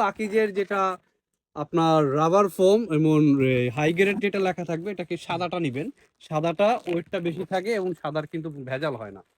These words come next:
Speaker 2: আচ্ছা।
Speaker 1: দশ পিসের প্রাইস থাকবে কিন্তু পাঁচ হাজার পাঁচশো টাকা।
Speaker 2: পাঁচ হাজার পাঁচশো
Speaker 1: বারোশো
Speaker 2: টাকা।
Speaker 1: গ্রাম থেকে সাড়ে বারোশো গ্রাম।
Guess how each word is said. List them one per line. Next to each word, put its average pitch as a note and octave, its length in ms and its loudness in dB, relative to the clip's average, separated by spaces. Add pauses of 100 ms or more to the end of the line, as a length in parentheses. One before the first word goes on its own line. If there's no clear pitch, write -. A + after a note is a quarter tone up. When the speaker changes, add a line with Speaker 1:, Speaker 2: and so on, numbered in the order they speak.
Speaker 2:
আচ্ছা। D3+ 200 -8
Speaker 1:
দশ D#3+ 200 -2
পিসের G3 240 -4
প্রাইস F#3 260 -2
থাকবে F#3+ 280 -8
কিন্তু F#3+ 280 -8
পাঁচ F3+ 220 -6
হাজার E3+ 240 -6
পাঁচশো F3+ 340 -8
টাকা। A2 260 -10 (180)
Speaker 2:
পাঁচ D#3 200 -10
হাজার E3+ 180 -12
পাঁচশো F3 160 -12
Speaker 1:
বারোশো G3 300 0
Speaker 2:
টাকা। F#3+ 80 -6
Speaker 1:
গ্রাম G3+ 240 2
থেকে G#3+ 260 -6
সাড়ে G#3 260 0
বারোশো D3+ 360 0
গ্রাম। G#2 220 -10